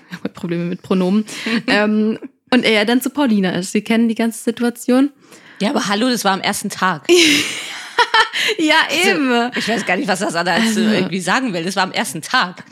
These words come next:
Speaker 1: Ja.
Speaker 2: Äh, wirklich.
Speaker 1: Und er hat sich doch gestern einen Mittag benommen.
Speaker 2: Ja,
Speaker 1: Was möchte er
Speaker 2: die
Speaker 1: denn?
Speaker 2: ganze Zeit, als sie nicht da war. Die
Speaker 1: Ah,
Speaker 2: ganze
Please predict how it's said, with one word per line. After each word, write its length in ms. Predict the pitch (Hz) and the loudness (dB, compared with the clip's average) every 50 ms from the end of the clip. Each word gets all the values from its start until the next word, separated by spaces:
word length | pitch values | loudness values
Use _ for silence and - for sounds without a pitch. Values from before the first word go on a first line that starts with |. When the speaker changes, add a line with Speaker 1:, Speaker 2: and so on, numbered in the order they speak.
| - - - _ - | -20 -20 -20 _ -8
Speaker 1:
Ja. 540 | 202 190 214 277 330 269 220 196 196 190 190 | -4 -2 0 2 2 4 2 2 0 -4 -6
Speaker 2:
Äh, 600 | - - 156 151 143 - - _ _ _ _ - | -8 -10 -10 -10 -12 -14 -20 _ _ _ _ -10
wirklich. 120 | 185 175 - | -8 -2 2
Speaker 1:
Und 80 | 247 240 | 2 4
er 100 | 240 240 | 4 2
hat 160 | 240 240 - | 0 0 -2
sich 100 | 254 214 | -2 -2
doch 140 | 240 214 - | -2 0 0
gestern 320 | 233 269 - - 240 - | -2 -2 -2 -2 -2 -2
einen 300 | - - 233 254 247 233 | 0 0 2 4 4 4
Mittag 340 | 233 269 - - 233 196 185 | 4 2 2 0 -2 0 0
benommen. 440 | 196 202 202 190 233 311 254 190 196 | 0 2 2 4 4 4 4 4 2
Speaker 2:
Ja, 400 | 202 214 190 196 185 180 185 262 | 2 2 2 2 2 4 4 2
Speaker 1:
Was 120 | 349 - | 2 0
möchte 220 | - - 226 190 - | -4 -6 -6 -4 0
er 200 | 190 190 190 175 | 0 0 0 0
Speaker 2:
die 60 | 190 | 0
Speaker 1:
denn? 60 | 196 190 | 0 2
Speaker 2:
ganze 360 | 240 226 285 349 330 302 277 - | 2 2 0 0 -4 -6 -8 -8
Zeit, 300 | - - 269 285 285 - | -6 -4 -2 -2 -2 -2
als 160 | 208 214 - | -4 -4 -4
sie 80 | 262 | -4
nicht 200 | 226 240 226 - | -4 -4 -2 -2
da 140 | 208 220 220 | -2 -2 0
war. 200 | 180 156 147 160 | -2 -4 -4 -4
Die 80 | 175 196 | -4 -4
Speaker 1:
Ah, 160 | 208 175 - - | -2 -2 0 0
Speaker 2:
ganze 640 | 208 247 320 349 370 - - - - 285 269 302 302 | 0 0 0 -2 -6 -8 -10 -8 -4 -4 -4 -4 -6